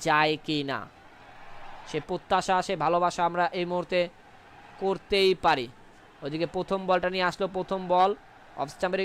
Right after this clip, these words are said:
অনেকটা বাইরে ছিল, সেটাকে আপনার পয়েন্টে পুশ করলো। শর্ট পয়েন্ট থেকে ফিল্ডার বলটাকে কুড়িয়ে থ্রো করলো। রান নেওয়ার আপনার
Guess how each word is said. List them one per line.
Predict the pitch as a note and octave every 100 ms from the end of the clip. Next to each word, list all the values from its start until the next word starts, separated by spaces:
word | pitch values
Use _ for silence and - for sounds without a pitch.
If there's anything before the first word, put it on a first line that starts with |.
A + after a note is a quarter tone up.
| F#3+
অনেকটা | E3 F3 - F3
বাইরে | F3 F3
ছিল, | F#3+ F3+
সেটাকে | F3+ F3
আপনার | E3+ F3 -
পয়েন্টে | F3 F3+ F3+ F3
পুশ | F#3+ -
করলো। | F#3+ G#3
শর্ট | - F3
পয়েন্ট | F3+ F3
থেকে | F3
ফিল্ডার | - F3+ F3+
বলটাকে | F3+ F3+ F3
কুড়িয়ে | F#3 F#3
থ্রো | F#3+ F#3
করলো। | F#3+ F#4+ - - - -
রান | D3 E3+
নেওয়ার | F3+ F3
আপনার | E3+ F3+